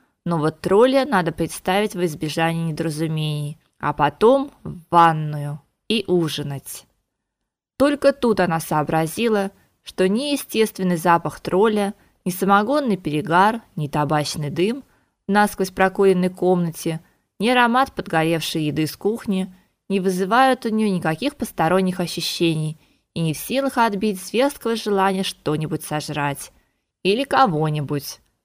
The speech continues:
После трёх месяцев полуголодного существования это уже не имеет значения. Господи, неужели это мерзкое состояние наконец закончилось, и можно нормально поесть,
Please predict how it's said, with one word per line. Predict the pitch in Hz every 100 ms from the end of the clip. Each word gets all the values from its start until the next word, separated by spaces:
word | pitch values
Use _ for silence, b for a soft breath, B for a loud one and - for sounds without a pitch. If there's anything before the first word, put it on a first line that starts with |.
| _
После | 170 170 175 170
трёх | 180 175 160 -
месяцев | 165 160 - 147 -
полуголодного | - 175 160 147 151 160 147 147
существования | 143 147 - 143 - 143 160 233 240 220 226 _
это | 170 208 220
уже | 240 226 226
не | 196 160
имеет | 147 156 147
значения. | - 151 151 - 151 143 139 135 151 _ _ -
Господи, | 147 170 185 180 - 160 117
неужели | 151 151 156 - 269 294 269
это | - 214 214 190
мерзкое | 185 185 175 - -
состояние | 165 151 - 151 147 175 196 202 202
наконец | 180 175 151 151 151 -
закончилось, | 156 156 160 151 143 - 147 135 - b b _
и | 165
можно | 165 185 240 240 233
нормально | 214 202 175 175 180 180
поесть, | 175 160 156 143 151 147 - -